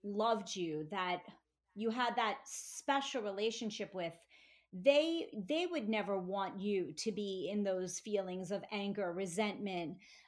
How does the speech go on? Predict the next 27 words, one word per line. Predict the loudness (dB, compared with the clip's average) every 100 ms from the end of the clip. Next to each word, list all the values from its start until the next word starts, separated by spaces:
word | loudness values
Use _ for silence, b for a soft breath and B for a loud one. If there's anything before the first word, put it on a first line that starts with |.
| b
uh, | 2 6 6 2
taking | 2 2 2 2
it | 2
out | 4 4 4
on | 4 2 0 -4 -6 _ -20 -18 -2
the | 0
people | 2 0 2
that | 0 0
are |
still | -2 0 2 2
with | 2 -2
you. | -2 0 0
And | 0 0
so | 2 2 2 2
it, | -2 0
it | -2 0
really | 0 2 -2
can | -2 0 2 0
transcend | 0 0 0 0 0 0 0 -2 -4 -4
all, | 0 4 4 4 4 2 b b b b _ _
it | 2 4
transcends | 4 4 4 4 4 2 0
to | -2
the | -2
people, | -2 -4 0 0 0
to | -2
yourself, | -2 -2 2 2 4 2 -2 -14